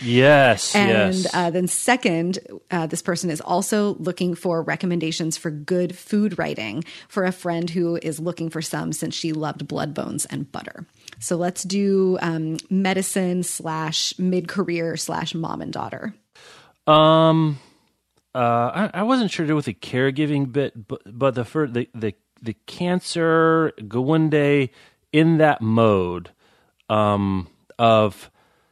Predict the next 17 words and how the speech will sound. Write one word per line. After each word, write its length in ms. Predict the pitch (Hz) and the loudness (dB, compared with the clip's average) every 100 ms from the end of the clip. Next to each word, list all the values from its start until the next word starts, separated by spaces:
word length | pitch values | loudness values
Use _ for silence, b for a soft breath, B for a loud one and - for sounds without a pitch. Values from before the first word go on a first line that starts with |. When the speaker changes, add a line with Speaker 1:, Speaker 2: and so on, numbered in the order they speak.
| _ _ - | _ _ -8
Speaker 1:
doctors 520 | 110 123 139 - 120 98 | 4 4 4 4 4 6
writing 380 | 107 107 107 | 4 6 4
about 400 | 101 92 90 85 - _ _ _ - | 2 2 0 0 -4 _ _ _ -4
medicine, 720 | 101 98 85 - 82 85 80 _ - | 0 2 0 -8 -8 -10 -14 _ -8
the, 160 | 101 | -6
my 240 | 104 113 123 | 0 2 2
brain 600 | 104 101 107 104 104 98 | -2 0 2 4 2 2
went 200 | 107 95 | -2 -2
to 160 | 117 | -2
The 80 | 104 | 0
Neuroscientist 800 | 95 107 110 107 107 104 98 98 | 2 4 2 2 0 -2 -2 -8
Who 80 | 101 | -4
Lost 320 | 95 95 - | 0 -2 -2
Her 80 | 90 | -6
Mind 460 | 90 98 101 98 | -2 0 0 -2
by 160 | 92 90 | -4 -6
Barbara 680 | 82 95 95 92 101 92 87 | -6 -4 -4 -2 -2 -2 -6